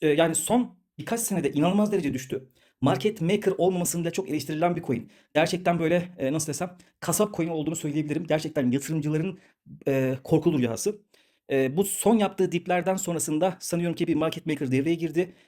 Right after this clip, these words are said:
ve özellikle Zcash'in başlattığı Zero Knowledge Proof dediğimiz sıfır bilgi kanıtı hype ile birlikte bunun da, e, rüzgarı arkasında güç olarak kullanarak bu yerlere gelebildi. Yani S T R K,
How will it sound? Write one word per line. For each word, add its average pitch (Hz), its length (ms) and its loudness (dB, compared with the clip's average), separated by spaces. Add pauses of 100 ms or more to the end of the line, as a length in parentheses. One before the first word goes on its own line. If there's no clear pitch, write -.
(120)
ve 139 120 2
özellikle 160 640 2
Zcash'in 156 560 -2
başlattığı 160 540 2
Zero 143 180 0
Knowledge 165 360 0
Proof 180 200 0
dediğimiz 143 260 0
sıfır 180 260 -6
bilgi 156 140 -8
kanıtı 147 420 -2 (320)
hype 127 220 0
ile 202 120 2
birlikte 196 400 -2 (320)
bunun 208 220 4
da, 160 320 0
e, 143 120 2
rüzgarı 160 360 0 (100)
arkasında 147 400 -4
güç 180 180 -4
olarak 131 300 -2 (120)
kullanarak 160 460 -2 (380)
bu 226 80 4
yerlere 156 300 4
gelebildi. 151 580 0
Yani 147 160 0
S 175 180 -2
T 175 100 -2
R 147 100 0
K, 175 180 -2